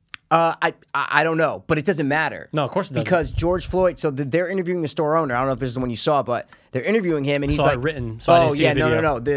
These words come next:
Speaker 1: The, the news interviewed him, like, the day after. He's like, "I wasn't there." He goes, "If I was there, it would've went way different." He goes, "But half the time, what was so weird about this is,"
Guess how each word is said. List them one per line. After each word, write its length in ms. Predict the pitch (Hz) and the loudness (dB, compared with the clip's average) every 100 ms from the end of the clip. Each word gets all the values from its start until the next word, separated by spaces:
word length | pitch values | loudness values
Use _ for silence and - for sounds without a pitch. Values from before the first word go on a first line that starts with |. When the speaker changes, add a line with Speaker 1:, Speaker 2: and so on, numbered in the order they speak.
| 127 | -2
Speaker 1:
The, 40 | - | -2
the 100 | 139 | 2
news 300 | 214 240 175 | 2 2 0
interviewed 220 | 196 175 | -2 0
him, 20 | |
like, 140 | 175 160 | -2 2
the 80 | |
day 100 | 151 | 2
after. 300 | 185 233 131 | 2 0 -2
He's 160 | 120 120 | -4 0
like, 220 | 131 - - - - | 0 -2 -14 -10 -2
"I 140 | 139 | 0
wasn't 320 | 151 147 143 | 2 0 0
there." 180 | 147 131 | 2 0
He 60 | 110 | -2
goes, 120 | 110 | -6
"If 120 | 113 | -2
I 140 | 135 143 | 0 0
was 120 | 131 | 0
there, 140 | 147 | 0
it 60 | 139 | 0
would've 140 | 131 | -2
went 140 | 127 113 | -2 -2
way 160 | 131 | -2
different." 320 | 120 139 131 117 | 0 -2 -2 -6
He 60 | |
goes, 260 | 110 120 98 | -4 -4 -2
"But 260 | 131 113 - _ _ _ - | -2 -2 -6 _ _ _ 0
half 260 | 156 165 | 2 2
the 80 | - | -6
time, 600 | - 160 170 139 113 113 131 | -4 0 0 0 -4 -8 -6
what 240 | 117 110 | -6 -4
was 180 | 120 123 | -6 -4
so 200 | - 185 | -2 -2
weird 300 | 139 156 147 | 0 -2 0
about 280 | 110 107 - | -2 -4 -4
this 260 | 104 - | -6 -4
is," 320 | 117 107 - | -4 -4 -6